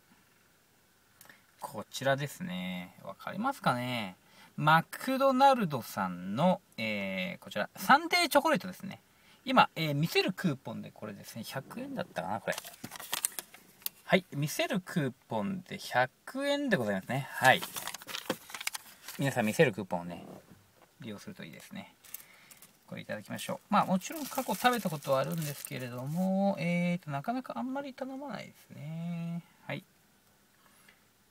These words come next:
えーと、一、いきます。美味しくないから頼まないという意味ではございます。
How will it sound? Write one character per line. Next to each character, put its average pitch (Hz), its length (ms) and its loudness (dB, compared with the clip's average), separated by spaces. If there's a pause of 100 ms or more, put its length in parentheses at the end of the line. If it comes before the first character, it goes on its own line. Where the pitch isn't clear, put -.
(140)
え 135 1500 -8
ー - 20 -20
と、 - 140 -14
一、 - 220 -8
い - 120 -10
き 127 80 -6
ま 131 100 -4
す。 - 160 -16 (140)
美 180 60 -2
味 208 80 2
し - 40 -4
く 247 100 2
な 202 100 12
い - 20 8
か 156 60 4
ら - 60 2
頼 127 180 -2
ま 123 100 0
な 113 80 2
い 98 60 -2
と 101 80 -6
い 95 80 -2
う 95 60 -4
意 - 20 -6
味 87 80 -6
で - 100 -10
は - 60 -10
ご 95 100 -14
ざ - 80 -16
い - 60 -14
ま - 100 -14
す。 - 180 -20